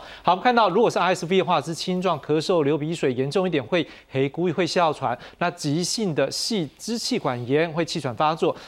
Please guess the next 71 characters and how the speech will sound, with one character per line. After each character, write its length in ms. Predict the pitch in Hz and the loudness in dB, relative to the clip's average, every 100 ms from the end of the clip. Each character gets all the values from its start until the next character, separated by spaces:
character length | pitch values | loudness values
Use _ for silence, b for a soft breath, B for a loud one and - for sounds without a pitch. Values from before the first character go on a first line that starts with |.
| B | B
那 100 | 165 | -4
如 80 | 160 | 0
果 80 | 156 | 0
是 60 | 135 | -2
新 120 | 165 | -2
冠 140 | 160 | -2
病 140 | 151 135 | -2 -2
毒， 100 | 135 | -2
基 80 | 151 | 0
本 80 | |
上 120 | 147 143 | -2 -2
轻 200 | - 147 | -4 -2
症 160 | 160 | -2
发 240 | 127 156 160 | 0 0 0
烧 180 | 165 170 | 0 0
两 160 | 120 | 0
天， 140 | 117 160 | -2 -2
稍 120 | 147 | -2
微 80 | 135 | -2
咳 200 | - 131 | -2 0
嗽 220 | 196 151 | 2 2
一 20 | |
下， 160 | 156 - B - | 2 -2 B -6
但 140 | 160 | -4
极 180 | - 151 | -2 -2
少 180 | 117 104 | -2 -2
数 160 | 165 | -4
会 100 | 151 131 | -2 -4
重 280 | 294 262 | -4 -4
症 240 | 143 196 131 123 | -2 -2 -2 -6
脑 160 | 107 | -8
炎 160 | 110 131 | -8 -2
状 160 | 175 151 | -2 0
况。 200 | 165 - B - | -2 -2 B -6
那 100 | 160 | 0
流 160 | 135 | 2
感 160 | 143 123 | 2 -2
就 100 | 131 | -4
是 80 | 131 | -4
发 220 | - 127 | -4 -4
烧、 240 | - 131 | -2 -2
虚 240 | 123 - 135 | -2 -6 -2
弱、 180 | 139 117 | -2 -2
咳 160 | 117 | -8
嗽。 160 | 101 - B B B _ _ _ | -8 -8 B B B _ _ _
您 220 | 160 156 | -6 -6
看 180 | - 196 | -4 -2
这 80 | 170 | 0
样 80 | 156 | 0
的 80 | 127 | 0
一 60 | |
个 80 | 131 | -2
分 220 | 147 139 | -2 -2
类， 200 | 143 123 131 | 0 -2 -4
有 100 | 139 | -4
没 120 | 147 | -4
有 40 | |
一 40 | 143 | -2
些 100 | 143 | -2
可 100 | 131 | -2
以 60 | |
给 100 | 120 139 | -4 -4
观 180 | 135 131 | -4 -2
众 160 | 127 | -4
一 40 | 117 | -2
些 280 | 123 117 - - _ - | -4 -4 -8 -20 _ -12
建 240 | - 117 | -4 -4
议， 100 | 113 | -4
或 120 | 110 139 | -2 -2
者 80 | |
是 180 | 104 135 | -2 -8